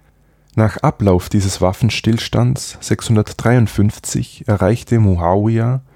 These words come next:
dass Theodoros Erischtuni, der höchste armenische Adelige,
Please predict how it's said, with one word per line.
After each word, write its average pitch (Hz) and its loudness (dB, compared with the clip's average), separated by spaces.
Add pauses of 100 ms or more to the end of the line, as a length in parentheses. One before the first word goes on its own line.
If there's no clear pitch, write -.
(260)
dass - 0
Theodoros 104 0
Erischtuni, 113 0 (520)
der 98 0
höchste 127 0
armenische 104 2
Adelige, 107 0